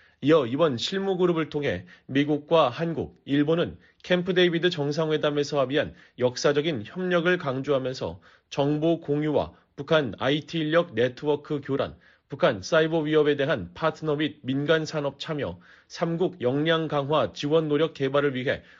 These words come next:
광범위한 삼국 조치를 계속해서 조율해 나갈 것이라고 강조했습니다. 한국 외교부도 이날 보도자료를 통해 미한일 세 나라가 북한의 핵무기 개발 자금으로 직결되는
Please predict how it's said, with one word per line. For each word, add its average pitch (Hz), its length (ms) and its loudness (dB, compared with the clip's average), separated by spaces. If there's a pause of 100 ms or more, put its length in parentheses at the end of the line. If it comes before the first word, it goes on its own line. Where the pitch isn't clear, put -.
광범위한 139 640 2
삼국 175 520 -4
조치를 131 480 -6 (260)
계속해서 143 640 0
조율해 156 340 2
나갈 143 300 2
것이라고 117 480 -4
강조했습니다. 104 800 -10 (920)
한국 175 500 0
외교부도 160 480 4
이날 139 340 2
보도자료를 151 640 2
통해 123 340 -6 (220)
미한일 147 460 2
세 170 220 -2
나라가 147 460 0 (120)
북한의 139 420 -2
핵무기 180 520 -2
개발 147 380 0
자금으로 131 560 -2
직결되는 143 680 -4